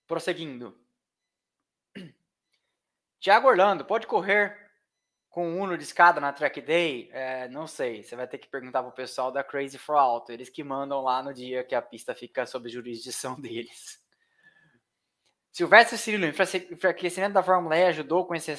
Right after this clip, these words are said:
renascimento da Fórmula um, junto com o Drive to Survive? Provavelmente, porque a Fórmula E tinha, é, é,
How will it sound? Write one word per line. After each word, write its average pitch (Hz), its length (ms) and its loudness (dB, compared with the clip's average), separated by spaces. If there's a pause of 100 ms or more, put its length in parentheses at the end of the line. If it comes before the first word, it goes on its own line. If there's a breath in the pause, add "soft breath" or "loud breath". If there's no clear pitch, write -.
(100)
renascimento 143 500 -2
da 127 80 0
Fórmula 123 380 0
um, 170 280 -4 (240)
junto 147 200 -8
com 143 60 -6
o 139 40 -6
Drive 135 220 6
to - 80 -10
Survive? 135 560 10 (100)
Provavelmente, 165 800 2
porque - 160 -10
a 139 80 2
Fórmula 151 400 2
E 180 200 0 (920)
tinha, 254 540 4 (320)
é, 190 320 -4
é, - 200 -12